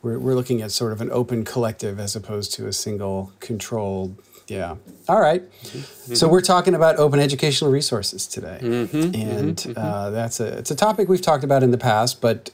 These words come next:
Speaker 1: uh,
Speaker 2: Mm-hmm.
Speaker 1: there are so many different facets to it that there's, there's a lot that can be said about it. And, um,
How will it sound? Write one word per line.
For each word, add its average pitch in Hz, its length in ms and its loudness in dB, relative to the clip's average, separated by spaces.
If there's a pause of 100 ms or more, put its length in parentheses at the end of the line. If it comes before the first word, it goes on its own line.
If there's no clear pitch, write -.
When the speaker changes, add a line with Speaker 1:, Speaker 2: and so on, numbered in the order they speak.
Speaker 1:
uh, 110 140 0
Speaker 2:
Mm-hmm. 107 100 -2
Speaker 1:
there 117 200 2
are 113 80 0
so 139 220 2
many 131 180 6
different 117 320 -2
facets 113 680 -2
to 120 340 0
it 107 240 -4
that 104 300 -4
there's, 104 360 -4 (680)
there's 135 140 4
a 143 60 4
lot 131 340 2 (100)
that 117 300 0
can 131 160 2
be 117 80 2
said 117 400 2
about 120 340 2
it. 98 160 -2 (400)
And, 110 420 -4 (100)
um, 107 320 -6